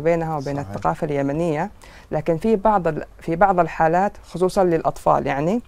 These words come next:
Speaker 1: بيما-، بيواجهوا بعض من الصعوبات في التأقلم يعني
Speaker 2: ومس-،
Speaker 1: بسبب
Speaker 2: مسألة
Speaker 1: التغير.
Speaker 2: اللهجة أيضا يا أستاذ
Speaker 1: بالضبط،
Speaker 2: عماد،
Speaker 1: ومسألة
Speaker 2: صحيح.
Speaker 1: الت-، مسألة اللهجة يعني، يعني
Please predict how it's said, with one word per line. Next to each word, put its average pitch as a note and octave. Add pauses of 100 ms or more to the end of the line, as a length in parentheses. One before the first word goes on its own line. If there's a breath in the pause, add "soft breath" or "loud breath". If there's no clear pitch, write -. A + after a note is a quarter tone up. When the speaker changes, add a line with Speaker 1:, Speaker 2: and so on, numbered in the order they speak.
(400 loud breath)
Speaker 1:
بيما-، E3
بيواجهوا F#3
بعض F#3+
من D3+
الصعوبات D#3+
في -
التأقلم -
يعني D3
Speaker 2:
ومس-، C3
Speaker 1:
بسبب C#3+
Speaker 2:
مسألة A#2+
Speaker 1:
التغير. D3
Speaker 2:
اللهجة B2+
أيضا F#2
يا E2+
أستاذ D3+
Speaker 1:
بالضبط، D3+
Speaker 2:
عماد، -
Speaker 1:
ومسألة D3
Speaker 2:
صحيح. D#3
Speaker 1:
الت-، - (200)
مسألة D#3
اللهجة D#3+
يعني، C#3+ (360 loud breath)
يعني C#3+